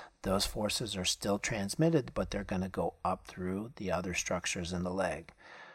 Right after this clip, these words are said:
So a, a lot of calf work. Um, I, I am lucky. I do work in a facility that does have an AlterG, um, and we also have a pool.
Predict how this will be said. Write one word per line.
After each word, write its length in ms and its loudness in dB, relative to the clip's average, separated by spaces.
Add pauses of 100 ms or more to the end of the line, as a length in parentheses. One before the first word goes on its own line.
(120)
So 580 6
a, 220 2
a 140 2
lot 840 4
of 140 -4
calf 400 2
work. 360 -4 (120)
Um, 380 2
I, 140 2
I 180 0
am 420 4
lucky. 540 4
I 100 0
do 540 0
work 440 0
in 120 0
a 80 2
facility 720 0
that 320 0
does 320 4
have 280 2
an 60 0
AlterG, 800 0 (640)
um, 260 4
and 160 2
we 80 2
also 240 4
have 160 4
a 40 -10
pool. 440 4